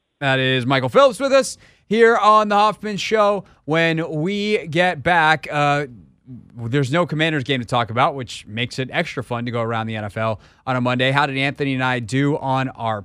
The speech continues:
picks? And, uh, what about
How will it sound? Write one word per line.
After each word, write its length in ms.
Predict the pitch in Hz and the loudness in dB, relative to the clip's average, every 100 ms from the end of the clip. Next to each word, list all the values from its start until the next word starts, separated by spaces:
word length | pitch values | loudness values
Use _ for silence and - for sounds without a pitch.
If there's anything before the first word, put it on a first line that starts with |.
| - | -12
picks? 480 | - 254 269 - - - _ _ | 0 0 0 -6 -10 -14 _ _
And, 480 | 127 131 131 131 131 | -4 -2 -2 -4 -4
uh, 400 | 127 127 123 117 - _ _ _ - _ _ _ _ | -2 -2 -2 -4 -10 _ _ _ -20 _ _ _ _
what 260 | 147 175 180 | -6 0 2
about 320 | 160 156 139 | 4 4 2